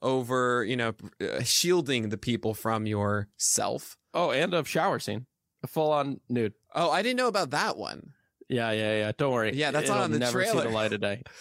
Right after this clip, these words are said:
Speaker 2: It'll
Speaker 1: Oh,
Speaker 2: never
Speaker 1: I,
Speaker 2: see the
Speaker 1: I,
Speaker 2: light
Speaker 1: I
Speaker 2: of day.
Speaker 1: have reached out to the person who made this, so
Speaker 2: Oh my
Speaker 1: one
Speaker 2: God.
Speaker 1: day.
Speaker 2: All right, all right, one day,
Speaker 1: One day.
Speaker 2: one day. Uh, but that is not what we're here to talk about today. What are we here to talk about today? We're here to talk about some really nice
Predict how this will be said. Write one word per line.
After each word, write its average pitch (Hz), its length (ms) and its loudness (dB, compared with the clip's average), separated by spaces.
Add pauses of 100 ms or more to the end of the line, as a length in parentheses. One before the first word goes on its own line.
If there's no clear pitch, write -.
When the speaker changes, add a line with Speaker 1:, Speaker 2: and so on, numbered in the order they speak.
Speaker 2:
It'll 135 200 0
Speaker 1:
Oh, 123 140 0
Speaker 2:
never 170 160 0
Speaker 1:
I, 175 40 0
Speaker 2:
see 147 160 0
the 123 100 0
Speaker 1:
I, 110 40 2
Speaker 2:
light 110 140 2
Speaker 1:
I 240 100 2
Speaker 2:
of 277 60 -2
day. - 80 -2
Speaker 1:
have 104 100 0
reached 180 320 0
out 165 320 0
to 156 160 2
the 127 100 -4
person 120 520 -2
who 107 120 -6
made 78 340 -6
this, - 240 -6
so - 440 0
Speaker 2:
Oh - 100 -8
my - 20 -2
Speaker 1:
one 151 180 2
Speaker 2:
God. - 100 0
Speaker 1:
day. 107 360 -2
Speaker 2:
All 120 160 -6
right, 180 360 -10
all 120 160 0
right, 107 200 0
one 131 260 0
day, 107 100 0
Speaker 1:
One 110 100 0
day. 104 180 -4
Speaker 2:
one 139 200 2
day. 110 200 0 (480)
Uh, 165 160 2
but 170 120 2
that 240 100 2
is 208 100 4
not 208 120 2
what 190 100 4
we're 170 80 4
here 147 120 4
to 143 80 2
talk 135 160 2
about 127 160 2
today. 123 200 2
What 156 160 2
are 208 60 2
we 180 80 4
here 151 80 4
to 139 80 0
talk 135 180 2
about 131 160 2
today? 131 80 0
We're 135 80 4
here 156 140 4
to 180 80 -2
talk 202 140 0
about 190 200 0
some 170 240 0 (300)
really 294 480 2
nice 131 520 0